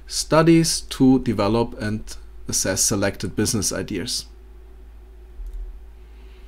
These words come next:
In return, we look for attractive market opportunities and customer demand,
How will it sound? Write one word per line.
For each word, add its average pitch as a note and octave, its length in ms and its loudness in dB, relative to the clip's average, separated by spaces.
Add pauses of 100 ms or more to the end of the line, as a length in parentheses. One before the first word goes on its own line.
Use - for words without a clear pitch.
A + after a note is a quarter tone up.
(840)
In G#2 80 -2
return, C3+ 480 6
we B2 120 12
look A#2 220 6
for G2+ 440 2
attractive G#2+ 720 -2 (320)
market B2 360 4
opportunities C#3+ 800 4
and F#2+ 300 -4
customer C#3+ 440 4
demand, C#3 560 6